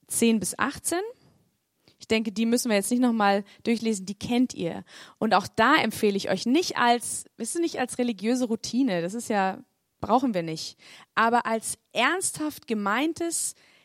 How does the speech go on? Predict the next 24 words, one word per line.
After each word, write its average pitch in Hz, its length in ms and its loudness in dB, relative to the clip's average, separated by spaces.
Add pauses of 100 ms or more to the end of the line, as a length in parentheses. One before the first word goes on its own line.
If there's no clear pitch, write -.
(140)
ja, 233 240 2 (160)
ich - 180 -10
bin 269 140 2
mir 294 100 4
bewusst, 220 680 -2
das - 300 -2
hat - 340 -6
Macht, 233 640 -4
diese 208 220 -4
Worte 233 360 -2
haben 202 180 -6
Macht, - 480 -8 (240)
die 220 100 -2
haben 208 200 -6
Kraft, - 420 -8
weil 185 100 0
da 185 100 -4
Geist 190 480 -4
drin 175 140 -8
ist. - 320 -10 (400)
Ich - 200 -6
ziehe 311 320 2
jetzt - 240 -2
bewusst 240 760 2